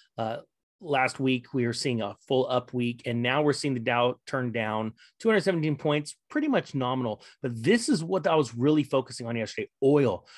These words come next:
Oil yesterday was at, like, a hundred and seventeen dollars. I s-, was talking about how it is going to start its uptrend. We are gonna start seeing some pretty remarkable moves. I think we're about to blow through the absolute high in oil, uh, leading to that ten dollar per gallon,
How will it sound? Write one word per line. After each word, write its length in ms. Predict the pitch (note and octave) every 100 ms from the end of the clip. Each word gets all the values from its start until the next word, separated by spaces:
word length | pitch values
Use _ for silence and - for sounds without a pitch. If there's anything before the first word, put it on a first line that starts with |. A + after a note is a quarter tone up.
| - -
Oil 180 | G3 C4+
yesterday 360 | B3+ D#3 - C3+
was 160 | C3
at, 80 | A#2
like, 120 | A#2+
a 60 | A2
hundred 240 | A#2 D#3
and 100 | C#3+
seventeen 380 | B2 C3 A#2 A#2+
dollars. 380 | G#2+ C3 C3+ B2+
I 80 | A#2+
s-, 160 | A#2 -
was 160 | B2+ A2+
talking 320 | C#3 C3 C3+
about 280 | B2 A2+ -
how 380 | - A#2+ A#2 -
it 140 | C3
is 140 | A#2 -
going 180 | B2 A#2
to 100 | G#2+
start 360 | - B2+ B2
its 200 | A#2+ - -
uptrend. 600 | B2+ - - D3 C#3+ C#3+
We 160 | B2
are 80 | B2+
gonna 180 | A#2 A#2
start 240 | A#2 A#2
seeing 220 | - C3 A2+
some 160 | G#2+
pretty 420 | - - E3 C#3
remarkable 400 | A2+ A2+ A2+ -
moves. 300 | G#2 A2+ G#2+
I 40 | A2
think 220 | D3 B2
we're 100 | B2+
about 280 | G#2+ A2+ -
to 60 |
blow 360 | F#2+ A2+ B2 B2+
through 560 | A#2+ B2+ C#3 C#3+ B2 - - - -
the 160 | C3 B2+
absolute 480 | A#2+ - A#2 A2+ -
high 640 | - C#3+ B2+ A2+ A2 A2+ - - - -
in 140 | C3+ C#3 -
oil, 500 | F3 F3 C#3 C3 - -
uh, 140 | D3+ C3+
leading 440 | C#3+ E3+ G3 F3
to 100 | D3
that 260 | C3 A#2 - -
ten 360 | - D3+ D#3
dollar 320 | C#3+ C3 C3
per 200 | B2 B2+
gallon, 540 | A2+ A2+ A#2+ A#2 A2+